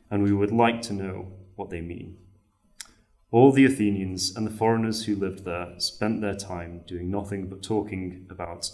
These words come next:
and listening to the latest ideas. Paul then stood up in the meeting of the Areopagus and said, People of Athens, I see that in every way you are very religious.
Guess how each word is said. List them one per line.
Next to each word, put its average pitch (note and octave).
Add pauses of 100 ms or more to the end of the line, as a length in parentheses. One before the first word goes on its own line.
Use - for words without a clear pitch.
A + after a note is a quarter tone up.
and G2
listening G2
to F2 (320)
the F#2+
latest F#2
ideas. F2+ (1700)
Paul C3+
then A#2+
stood G#2
up F2+ (180)
in G2+
the G2+
meeting G#2
of G2
the -
Areopagus F2+
and F2
said, E2 (400)
People C3
of G#2
Athens, F#2 (760)
I G#2
see B2
that A2+
in G#2+
every B2
way F#2
you F#2+
are F2+
very G2+
religious. F2+